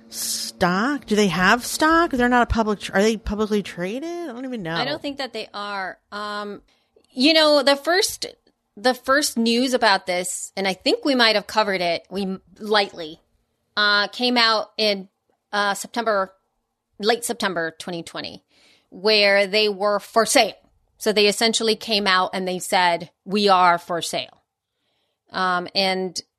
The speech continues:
Speaker 2: and in that respect, obviously, they probably started to make this known. And it's interesting because, you know, you always think, like, "Ooh, that company was acquired," right?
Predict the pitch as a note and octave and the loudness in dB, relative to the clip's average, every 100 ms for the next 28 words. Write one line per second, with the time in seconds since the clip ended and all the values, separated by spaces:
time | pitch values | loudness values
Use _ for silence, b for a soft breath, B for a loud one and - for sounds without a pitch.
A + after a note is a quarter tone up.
0 | - _ A3 G#3 A3 B3+ C4 A#3+ A#3 A#3 | -20 _ -2 2 4 4 4 4 4 2
1 | B3 D4 - G#3 A3 G#3 F3+ G3 - A3 | 2 0 2 2 2 0 0 0 -2 0
2 | G#3 G3+ G3 _ F#3 F3+ G3 A3+ A3+ - | 2 0 -2 _ -6 -4 -2 -2 -2 -2
3 | F#3 F3+ G3 - G#3 G#3 F3 F#3 F#3 G3+ | 0 0 -4 -2 0 0 -4 -8 -6 -2
4 | G#3 - - - _ _ _ _ _ _ | -2 -2 -12 -18 _ _ _ _ _ _
5 | G#3 C4+ B4 D#3+ - - A3+ A3 - G#3+ | 2 4 4 0 -4 0 0 2 0 -2
6 | - D4 A#4 A4+ A3+ G#3 G#3+ G3+ - G#3+ | 0 0 0 0 -2 -2 -4 -6 -2 2
7 | G3+ G3 G3 - _ _ _ _ _ _ | 2 2 -2 -8 _ _ _ _ _ _
8 | _ _ _ _ _ _ _ _ A#3 C4 | _ _ _ _ _ _ _ _ 0 2
9 | C#4 C#4 D#4+ F#4+ - D4+ D4 B3 A#3 C#4+ | 4 4 4 2 0 0 2 0 2 4
10 | D4+ A#3+ F3 - _ _ _ _ _ - | 4 2 0 -8 _ _ _ _ _ -6
11 | - - A#3+ G#3+ A3 G3+ F3 - G#3+ G#3 | -4 -2 0 2 2 0 -2 -2 0 0
12 | F#3 D3+ A#2 - G3+ G#3+ B3+ | -4 -8 -14 0 4 4 2